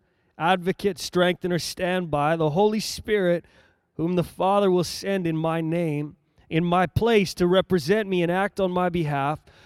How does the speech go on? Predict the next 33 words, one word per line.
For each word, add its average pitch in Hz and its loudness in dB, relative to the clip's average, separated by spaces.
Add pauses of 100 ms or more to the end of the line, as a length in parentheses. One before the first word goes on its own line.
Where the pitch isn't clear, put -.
he 202 2
will 196 6
teach 233 -2
you 202 4
all 175 6
things. 147 -6 (1200)
And 156 -2
he 170 6
will 175 4
cause 180 4
you 202 -4
to 190 -2
recall, 147 0 (300)
will 143 0
remind 160 -2
you 131 -2
of, 120 -6 (520)
bring 160 0
to 180 -8
your 160 0
remembrance 135 -6 (480)
everything 143 -2 (840)
I 147 0
have 135 0
told 131 -2
you." 98 -14 (840)
There 202 6
is 196 4
an 190 2
operating 190 2
system 170 -4
that 160 0
functions 165 -2